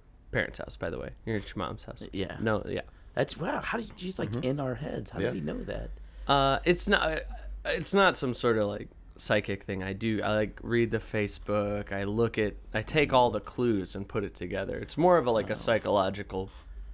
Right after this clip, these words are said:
Speaker 1: probing. So,
Speaker 2: Probing.
Speaker 1: you, you guys can't figure it out. You're sitting around all
Speaker 3: Hmm.
Speaker 1: night drinking, mom's basement, not supposed to be. Uh,
Speaker 2: Shh.
Speaker 1: Dick goes in the bathroom, right, and just does something horrible.
Speaker 2: Oh, no.
Speaker 1: And, and, uh,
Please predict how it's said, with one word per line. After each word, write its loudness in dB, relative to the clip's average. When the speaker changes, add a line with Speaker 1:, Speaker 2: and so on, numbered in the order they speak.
Speaker 1:
probing. 0
So, 6
Speaker 2:
Probing. -4
Speaker 1:
you, 6
you 2
guys 8
can't 4
figure 2
it 4
out. 6
You're -4
sitting 0
around 2
all 2
Speaker 3:
Hmm. 0
Speaker 1:
night -2
drinking, 0
mom's 0
basement, -2
not -2
supposed -6
to -14
be. -4
Uh, 2
Speaker 2:
Shh. -8
Speaker 1:
Dick -2
goes 2
in 2
the 2
bathroom, -4
right, -4
and -4
just -10
does 0
something -4
horrible. 0
Speaker 2:
Oh, -4
no. 0
Speaker 1:
And, 6
and, 4
uh, 4